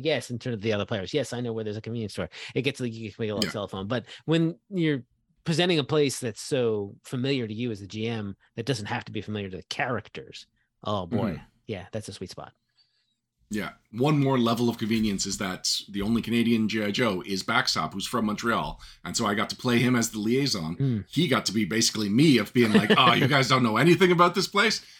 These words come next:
Speaker 2: Here's all the stuff you should know."
Speaker 1: It's great.
Speaker 2: And then they still get there and they're fish out of water. Yeah, it, wa-
Speaker 1: Yeah.
Speaker 2: it was a fun experience.
Speaker 1: Cool, cool, cool.
Speaker 2: And it, it made it so easy.
Speaker 1: <laughs> Yeah, good.
Speaker 2: Uh, we talked a little about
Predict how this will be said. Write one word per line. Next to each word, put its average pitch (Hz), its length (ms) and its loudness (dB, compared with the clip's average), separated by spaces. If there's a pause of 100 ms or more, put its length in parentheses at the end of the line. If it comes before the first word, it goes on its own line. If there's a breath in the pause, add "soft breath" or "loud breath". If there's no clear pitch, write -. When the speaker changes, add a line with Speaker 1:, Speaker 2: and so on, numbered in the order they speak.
(220 loud breath)
Speaker 2:
Here's 147 260 4
all 156 140 6
the 151 100 4
stuff 147 240 4
you 143 100 4
should 135 220 4
know." 95 380 -2
Speaker 1:
It's 170 160 -4
great. 214 180 4
Speaker 2:
And 120 80 8
then 117 300 6
they 113 100 2
still 151 320 4
get 123 240 2
there 110 160 0
and 101 100 -2
they're 87 80 -4
fish 107 240 -2
out 92 120 -4
of 85 60 -8
water. 80 200 -4
Yeah, 131 180 4
it, 113 80 2
wa- 131 100 6
Speaker 1:
Yeah. 127 100 6
Speaker 2:
it 139 40 6
was 127 140 4
a 117 80 0
fun 107 220 -2
experience. 80 440 -8
Speaker 1:
Cool, 320 140 2
cool, 247 220 -2
cool. 180 280 -4
Speaker 2:
And 147 140 2
it, 117 140 2 (120)
it - 120 -4
made 127 180 4
it 107 140 -4
so 104 340 2
easy. 95 340 0 (460)
Speaker 1:
<laughs> - 380 -4
Yeah, 110 260 -10 (280)
good. 101 200 -6 (1300 loud breath)
Speaker 2:
Uh, 139 200 4
we 147 60 8
talked 147 220 4
a - 20 0
little 131 180 4
about 120 280 2